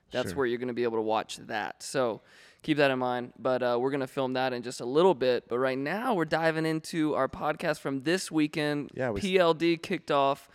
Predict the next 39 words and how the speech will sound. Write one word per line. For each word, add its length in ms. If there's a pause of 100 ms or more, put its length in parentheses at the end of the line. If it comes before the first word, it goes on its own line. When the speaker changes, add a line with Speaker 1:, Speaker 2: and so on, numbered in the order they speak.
(260)
Speaker 1:
Life, 420
Money, 360
Legacy. 840
Speaker 2:
Kicking 280
off, 220
<laughs> 400
yeah. 220 (1120)
Speaker 1:
That's 160
the 80
way 100
you 40
gotta 160
announce 300
it. 100 (400)
Speaker 2:
Oh. 380 (240)
Speaker 1:
Life, 120 (120)
Speaker 2:
John 60
Speaker 1:
Money, 260
Legacy. 1200 (520)
Speaker 2:
<laughs> 540
Okay. 300 (420)
Right 160
on. 140 (500)
Yeah, 220
so 160
we 80
started 440
it 60
out. 200
Speaker 1:
You 60
didn't 200
bring 180
that 100
kind 160
of 80
energy 300
on 120
Sunday, 360
or? 280